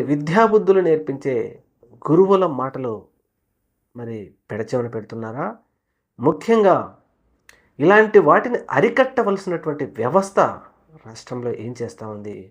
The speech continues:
పోలీసు వారు చూసి చూడనట్టుగా ఎందుకు వదిలేస్తూ ఉన్నారు? కేవలం రూపాయల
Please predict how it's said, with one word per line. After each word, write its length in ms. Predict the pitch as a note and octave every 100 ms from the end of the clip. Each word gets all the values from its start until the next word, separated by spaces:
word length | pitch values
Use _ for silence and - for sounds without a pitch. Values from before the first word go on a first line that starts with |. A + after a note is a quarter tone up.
| _ _ _ _ _ _ _ _ _ -
పోలీసు 360 | G#3 B3+ A#3+ A3
వారు 200 | G3+ G3+ -
చూసి 280 | G3 G#3+ G#3+ G#3+
చూడనట్టుగా 600 | D3+ D3+ C#3 B2 B2 C3 G#2 - _ _ _ _
ఎందుకు 340 | A2+ C3 C3 C3
వదిలేస్తూ 400 | A2 A#2 A2+ - G#2
ఉన్నారు? 280 | G#2 G#2 G#2 - _ _ _ _ _ _ _ _ - _ _ _ -
కేవలం 480 | F#3+ A#3+ B3 A#3+ A3+ - - C#3
రూపాయల 420 | A3+ A#3 A3+